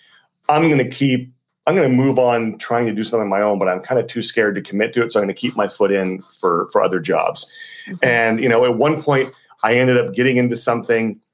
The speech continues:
Speaker 1: that there were some warning signs, but there was also so many things that looked like, "This is great," that I said, "Yeah, I'm gonna go back into this." And those things that I'm worried about, they're, they're not gonna be there.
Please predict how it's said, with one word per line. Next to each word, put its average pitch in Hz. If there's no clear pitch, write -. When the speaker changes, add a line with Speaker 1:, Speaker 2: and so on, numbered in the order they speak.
Speaker 1:
that 104
there 160
were 185
some 120
warning 175
signs, 190
but 131
there 131
was 123
also 147
so 139
many 135
things 123
that 123
looked 117
like, 104
"This -
is 95
great," 113
that 107
I 104
said, -
"Yeah, -
I'm 135
gonna 131
go 127
back 110
into 107
this." 104
And 107
those 117
things 175
that 135
I'm 117
worried 107
about, 98
they're, 98
they're 107
not 107
gonna 101
be 98
there. 92